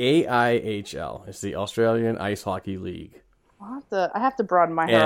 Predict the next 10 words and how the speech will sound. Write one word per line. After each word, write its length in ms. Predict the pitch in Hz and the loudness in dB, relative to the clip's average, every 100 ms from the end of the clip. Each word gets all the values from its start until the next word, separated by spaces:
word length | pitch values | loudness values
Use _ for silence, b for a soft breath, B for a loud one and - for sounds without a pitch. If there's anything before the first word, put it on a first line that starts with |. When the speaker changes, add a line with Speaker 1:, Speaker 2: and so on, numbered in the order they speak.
| 104 107 | 4 0
Speaker 2:
horizon. 40 | |
Speaker 1:
believe 300 | 98 110 113 | 0 2 2
it 80 | 123 | 4
or 160 | 143 143 | 4 4
not, 400 | 131 123 120 - 113 | 6 6 4 2 -4
it's, 320 | 90 - - | -6 -6 -8
it's 240 | 104 98 | -8 -8
not 300 | 110 104 101 | -4 -2 -2
bad 240 | - 92 87 | -2 0 -2
hockey. 520 | 87 - - 87 101 | -6 -10 -12 -14 -14